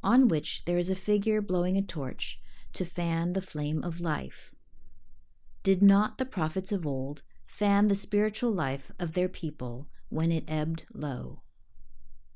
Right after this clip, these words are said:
We now pass on to the child's relations with man, learnt through history and also through wide reading of all kinds,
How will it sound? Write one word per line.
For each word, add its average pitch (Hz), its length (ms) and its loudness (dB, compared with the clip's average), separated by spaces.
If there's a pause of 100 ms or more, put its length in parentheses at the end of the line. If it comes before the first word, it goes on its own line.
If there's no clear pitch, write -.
(520)
We 190 140 4
now 190 240 6
pass 196 360 0
on 156 220 0
to 156 100 -2
the 175 80 -4
child's 160 400 -2
relations 160 540 -2
with 165 160 -4
man, 139 460 -2 (400)
learnt 175 460 -2
through 190 140 0
history 214 720 0 (280)
and 208 160 0
also 214 400 2
through 220 260 2
wide 190 440 2
reading 190 300 6
of 165 100 0
all 160 180 0
kinds, 135 640 -4